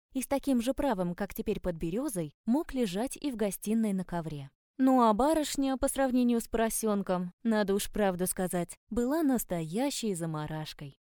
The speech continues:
Ее ботинки, чулки, передник, руки были замазаны землей. В темных волосах ее набились какие-то зеленые листочки, желтые сухие стебельки, какой-то сор. И, что всего замечательнее,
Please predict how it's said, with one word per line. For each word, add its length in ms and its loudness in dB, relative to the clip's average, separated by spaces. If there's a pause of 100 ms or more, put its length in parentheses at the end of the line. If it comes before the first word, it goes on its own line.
(140)
Ее 280 2
ботинки, 800 0
чулки, 760 -4
передник, 800 -2
руки 560 -2 (100)
были 300 2
замазаны 640 0
землей. 460 -4 (280)
В 80 -6
темных 420 0
волосах 540 -2
ее 260 -6
набились 520 0
какие-то 440 -2
зеленые 520 0
листочки, 880 -6
желтые 480 -2
сухие 360 -2
стебельки, 800 -4
какой-то 440 -6
сор. 420 -2 (320)
И, 200 -2
что 300 -2
всего 240 0
замечательнее, 880 -2